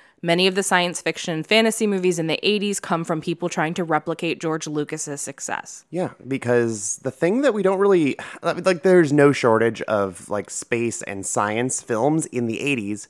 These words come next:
Speaker 1: Mm-hmm.
Speaker 2: 'cause that's also the, a decade of intense technology focused
Speaker 1: Oh, yeah.
Speaker 2: stuff, 'cause that's the rise of, like, arcades and a big boom, like, tech-wise.
Speaker 1: Mm-hmm.
Speaker 2: But none of these things are, like, proper science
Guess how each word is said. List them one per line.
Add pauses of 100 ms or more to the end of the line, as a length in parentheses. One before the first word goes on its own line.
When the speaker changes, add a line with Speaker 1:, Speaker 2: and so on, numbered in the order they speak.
Speaker 1:
Mm-hmm.
Speaker 2:
'cause
that's
also
the,
a
decade
of
intense
technology (320)
focused
Speaker 1:
Oh,
yeah.
Speaker 2:
stuff,
'cause
that's
the
rise
of,
like,
arcades
and (440)
a
big
boom,
like, (460)
tech-wise. (260)
Speaker 1:
Mm-hmm. (920)
Speaker 2:
But
none
of
these
things
are,
like,
proper
science